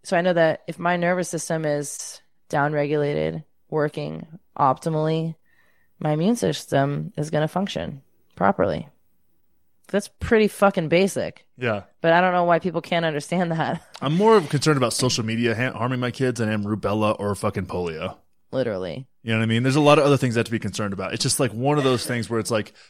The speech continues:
Speaker 2: the people that are, like, vaccinate the shit out of their kids give them an iPad when they're two and, like, AirPods.
Speaker 1: Yes.
Speaker 2: It's like, dude, get the fuck out of my
Speaker 1: Yes.
Speaker 2: face. Like, when my kids, like,
Speaker 1: So
Speaker 2: I, like, it's even things I've thought about, like,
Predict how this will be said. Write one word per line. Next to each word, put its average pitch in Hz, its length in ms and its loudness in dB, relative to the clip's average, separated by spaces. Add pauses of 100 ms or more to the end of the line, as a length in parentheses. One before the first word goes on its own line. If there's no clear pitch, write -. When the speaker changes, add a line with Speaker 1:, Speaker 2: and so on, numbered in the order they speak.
(120)
Speaker 2:
the - 100 -18
people 180 180 4
that 185 140 6
are, 160 40 6
like, 139 160 4
vaccinate 127 320 4
the - 60 0
shit - 120 0
out - 20 2
of 131 60 0
their 127 60 -2
kids 131 240 0
give 120 120 0
them 117 120 -2
an 80 40 -8 (160)
iPad 107 200 0
when 101 80 -6
they're 98 100 -4
two 85 380 -10 (420)
and, 110 120 -2
like, 104 160 2
AirPods. 101 480 0
Speaker 1:
Yes. - 420 -6
Speaker 2:
It's - 80 -20
like, 139 120 0
dude, 170 160 0
get 196 120 -4
the 175 60 -4
fuck - 200 0
out 110 60 2
of 104 60 0
my 101 80 -2
Speaker 1:
Yes. 98 100 -4
Speaker 2:
face. 101 340 -4 (400)
Like, 127 180 -2
when 143 140 0
my 190 100 6
kids, - 280 2
like, - 60 0
Speaker 1:
So 165 200 8
Speaker 2:
I, 147 80 8
like, 147 240 0
it's 165 240 0
even 208 140 -4
things 175 180 2
I've 151 80 2
thought 135 160 6
about, 127 200 4
like, 113 280 -2